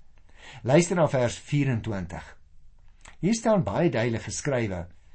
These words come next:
"Vandat ek julle leer ken het, was julle in opstand teen die Here." Jy sien, al hierdie dinge is eintlik maar net 'n reeks getuies van die opstand teen die Here,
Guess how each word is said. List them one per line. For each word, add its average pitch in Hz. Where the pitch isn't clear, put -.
"Vandat 262
ek 180
julle 139
leer 117
ken 185
het, -
was 127
julle 123
in 113
opstand 117
teen 131
die 120
Here." 82
Jy 135
sien, 233
al 247
hierdie 170
dinge 123
is -
eintlik 285
maar 117
net 151
'n 117
reeks 156
getuies 180
van 131
die 139
opstand 147
teen 180
die 120
Here, 117